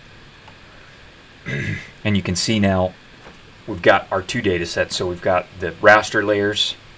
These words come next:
the rasters, and then we've got the parcels. And I like to put all my rasters in a common, what they call a group. So we can just make a group here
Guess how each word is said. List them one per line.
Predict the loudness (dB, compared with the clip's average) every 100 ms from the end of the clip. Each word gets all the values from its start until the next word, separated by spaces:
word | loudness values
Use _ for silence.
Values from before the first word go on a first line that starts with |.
| -10
the | 2
rasters, | 4 4 0 -4 -4 -6 -10 -18 -20 -20 -20 -20 -12
and | -8 -4
then | -4
we've | -4 0
got | 0 0
the | -4
parcels. | -2 0 -2 -4
And | 0
I | 2
like | 4 2
to | 0
put | -4 -4
all | -2 -2
my | -2
rasters | 0 0 0 -2 -6 -6
in | -8
a |
common, | -6 -4 -2 -6 -8
what | -8 -6
they | -6
call | -2 -2
a |
group. | -4 -8 -8 -10 -20 -20 -20 -20 -20 -20 -20 -20 -20 -20 -20 -20 -20 -20 -12
So | -8
we | -8
can | -10 -12
just | -12 -8
make | -6 -6 -8
a |
group | -10 -10 -10 -8
here | -6 -4 -4 -6